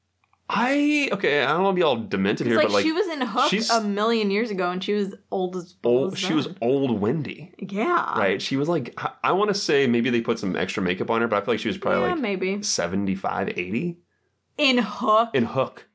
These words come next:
Speaker 1: She looked that
Speaker 2: No.
Speaker 1: way.
Speaker 2: Oh, I was like, "No, she
Speaker 1: That was
Speaker 2: wasn't.
Speaker 1: thirty
Speaker 2: She's
Speaker 1: years
Speaker 2: still
Speaker 1: ago.
Speaker 2: alive."
Speaker 1: That's what I was gonna ask you next. Like, she's still alive, right?
Speaker 2: I'm pretty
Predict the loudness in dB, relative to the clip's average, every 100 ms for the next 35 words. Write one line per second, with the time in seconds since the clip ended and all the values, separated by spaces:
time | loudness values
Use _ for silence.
0 | _ -4 0 2 2 4 4 2 0 -2
1 | -2 0 2 2 0 -2 -2 0 0 2
2 | 4 2 0 -2 -2 -2 0 0 2 0
3 | -4 0 2 2 2 2 0 0 2 4
4 | 4 4 4 4 4 4 2 0 0 -2
5 | -2 -2 -2 0 -2 0 -2 0 0 -2
6 | -4 -2 -2 -4 0 0 2 0 0 0
7 | 0 -2 -2 0